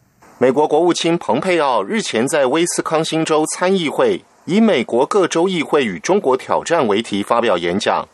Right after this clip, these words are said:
提到中国外交人员施压美国各州政府不得与台湾从事贸易与往来，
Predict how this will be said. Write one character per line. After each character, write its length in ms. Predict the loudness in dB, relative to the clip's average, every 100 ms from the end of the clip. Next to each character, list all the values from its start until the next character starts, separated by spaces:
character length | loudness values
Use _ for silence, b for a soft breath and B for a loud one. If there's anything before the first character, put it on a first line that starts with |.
| _ _ -4
提 140 | 0
到 180 | 2 2
中 160 | 2 0
国 140 | 2
外 160 | 0 0
交 120 | 0
人 200 | 0 2
员 200 | 2 0
施 260 | -2 -2 0
压 180 | 0
美 180 | 0 -2
国 160 | 0 0
各 220 | 0 0
州 180 | 0 -2
政 240 | 0 -2
府 180 | 0 -2
不 160 | 0 0
得 220 | 2 0
与 160 | -2
台 160 | -2 0
湾 220 | 2 0
从 260 | -2 -4 -4
事 180 | -2 0
贸 240 | 0 0
易 180 | -2 -4
与 100 | -2
往 320 | 0 0 0
来， 340 | -2 -2 -4